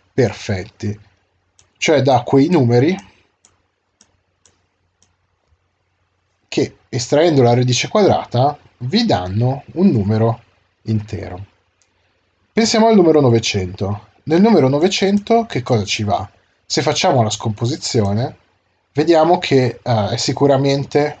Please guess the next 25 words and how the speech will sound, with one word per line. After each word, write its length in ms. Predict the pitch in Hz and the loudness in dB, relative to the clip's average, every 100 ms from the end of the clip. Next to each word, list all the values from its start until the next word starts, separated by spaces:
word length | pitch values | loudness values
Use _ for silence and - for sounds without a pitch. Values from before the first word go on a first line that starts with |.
| - | -8
un 140 | 127 | 0
multiplo 480 | 127 113 104 104 98 | 2 0 -2 -10 -10
del 220 | 92 95 | -8 -10
tre, 420 | - 95 104 190 - _ _ _ _ _ _ _ | -8 -6 -4 -4 -8 _ _ _ _ _ _ _
e 140 | - 160 | -2 2
anzi 340 | 127 127 - | 2 2 2
è 20 | |
un 100 | 160 | 2
multiplo 400 | 147 175 - - | 4 2 0 -2
del 160 | 131 127 | 0 2
nove, 360 | 160 135 113 123 | 2 2 4 2
giusto? 500 | 120 - 127 147 156 _ _ - | 0 -2 -2 -2 -4 _ _ -2
È 80 | 139 | 2
nove 260 | 151 160 | 2 4
volte 360 | 165 123 120 - | 4 2 0 -4
cento. 520 | - 101 92 - 101 _ _ _ _ _ _ _ _ _ _ _ _ _ _ - | -4 -4 -6 -10 -12 _ _ _ _ _ _ _ _ _ _ _ _ _ _ -8
Quindi 220 | 160 135 | -2 2
del 100 | 131 | 2
numero 260 | 170 170 139 | 4 4 4
novecento 520 | 147 202 - 151 185 | 4 2 2 0 -2
ci 120 | - | 0
va 160 | 160 120 | 2 2
tre 180 | - 120 | 2 0
al 160 | 110 107 | 0 0
quadrato. 640 | 120 107 104 98 - 104 | -2 0 -2 -6 -10 -12